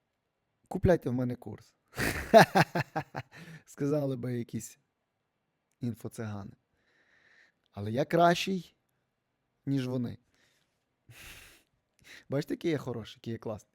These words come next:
Підписуйтесь на мене, будь ласка, і ставте лайки. Звісно, що свою свідомість можете поміняти тільки ви. Під впливом різних факторів, життєвих ситуацій,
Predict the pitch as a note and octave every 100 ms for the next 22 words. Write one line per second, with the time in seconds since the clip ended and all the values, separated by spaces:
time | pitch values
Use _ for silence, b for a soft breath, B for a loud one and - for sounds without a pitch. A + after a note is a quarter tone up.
0 | - D3 D#3+ - B2 A2+ A2 G#2 A2 A#2+
1 | A2+ A#2 - - A2+ F#2+ G2 - _ _
2 | _ _ _ - b b b b b b
3 | b b b b _ _ _ _ _ _
4 | _ _ _ _ _ - F3+ D3+ C3 -
5 | B2 A#2 A2+ - - C#3 C3 - B2+ C3+
6 | C3 A2+ _ _ _ _ _ _ _ _
7 | _ A#2 C3 A2 A#2 A#2 B2 A#2+ A2+ A#2
8 | A#2+ G#2 - _ _ _ _ _ _ _
9 | _ - B2 - C3+ B2+ B2+ - _ _
10 | _ _ _ B2+ C3 B2 A#2 - - -
11 | - - - C3 D#3 D3+ B2+ - - A2+
12 | A2 - A2+